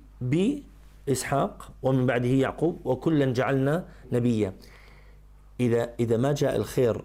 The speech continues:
من والدك ووالدتك قد يجعل ال-، ال-، ربنا الخير في إيش؟ في ذريتك. طيب، في أولادك. يعني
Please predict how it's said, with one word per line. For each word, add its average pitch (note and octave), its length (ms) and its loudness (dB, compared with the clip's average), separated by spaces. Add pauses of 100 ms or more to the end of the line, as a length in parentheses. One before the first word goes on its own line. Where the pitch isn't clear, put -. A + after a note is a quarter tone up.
من A#2 140 -2
والدك B2 400 0
ووالدتك B2+ 480 0
قد - 180 -2
يجعل B2 240 2
ال-، A2+ 220 -2
ال-، A2+ 540 -2
ربنا A#2+ 200 0
الخير A2+ 220 -2
في A2+ 260 -2
إيش؟ B2 180 -4 (220)
في D3 160 -2
ذريتك. E3 380 -2 (500)
طيب، C#3+ 240 -6 (200)
في D#3 160 0
أولادك. G#3 360 -2 (560)
يعني A2 240 -4